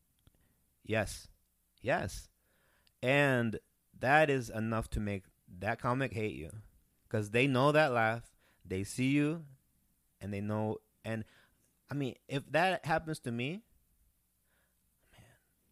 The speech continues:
yo, it's, I think I, maybe I get away with it because they don't know why I'm laughing.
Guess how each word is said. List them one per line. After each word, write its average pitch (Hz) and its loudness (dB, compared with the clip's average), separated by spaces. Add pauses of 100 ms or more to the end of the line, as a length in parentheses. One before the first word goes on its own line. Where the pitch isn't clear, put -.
(1600)
yo, 113 -2
it's, - -8 (1040)
I 127 0
think 214 0
I, 160 0
maybe 156 2
I 143 2
get 139 -2
away 131 2
with 151 -2
it 139 -6
because 123 -6 (240)
they 113 -2
don't 127 -2
know 131 -4 (120)
why 101 -4
I'm 113 -4
laughing. 127 -8